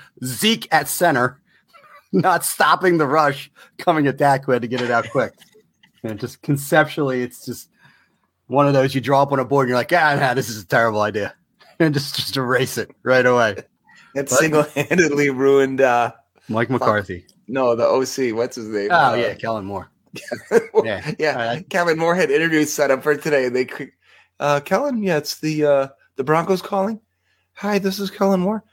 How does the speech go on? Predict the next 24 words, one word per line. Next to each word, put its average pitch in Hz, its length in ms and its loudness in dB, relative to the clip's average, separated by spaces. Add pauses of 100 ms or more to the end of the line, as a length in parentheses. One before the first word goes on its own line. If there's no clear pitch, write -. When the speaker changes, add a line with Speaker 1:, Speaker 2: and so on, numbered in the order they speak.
(380)
Speaker 2:
Uh, 107 220 -2
yeah, 101 140 0
we're 107 180 0
gonna, 117 180 0
uh, 53 800 -2 (100)
have - 120 -10
to 87 100 0
reschedule." - 540 0 (540)
Speaker 1:
Uh, - 140 0
I 139 140 2
think 147 200 -2
they 143 100 0
did 143 120 0
Speaker 2:
"Why, 135 60 2
Speaker 1:
him 131 60 -2
Speaker 2:
why 156 80 0
Speaker 1:
one 190 80 2
Speaker 2:
would 196 120 2
you 202 60 2
Speaker 1:
more 202 60 2
Speaker 2:
like 196 120 0
to 190 80 2
Speaker 1:
time. 190 80 2
Speaker 2:
reschedule?" 233 500 0